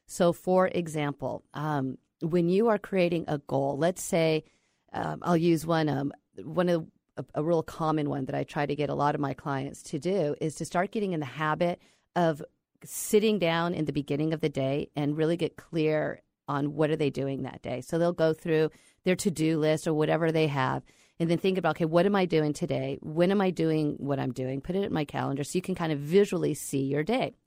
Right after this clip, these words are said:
By the way, it's a great tool if you're not doing that.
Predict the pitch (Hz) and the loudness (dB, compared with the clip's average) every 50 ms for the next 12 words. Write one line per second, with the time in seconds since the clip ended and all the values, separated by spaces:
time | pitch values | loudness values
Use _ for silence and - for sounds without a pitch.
0 | _ - 135 127 127 135 135 139 147 156 _ - - - 127 120 120 - - _ | _ -8 -6 -6 -6 -6 -6 -6 -6 -6 _ -14 -16 -12 -10 -8 -8 -10 -12 _
1 | - - 127 123 131 147 - - - - - 202 196 202 202 208 - _ _ - | -6 -4 -2 -2 -2 -4 -6 -8 -10 -10 -6 -4 -2 -2 -2 -4 -6 _ _ -4
2 | 254 262 202 143 131 117 110 - - | -2 -2 0 -2 -2 -4 -8 -12 -14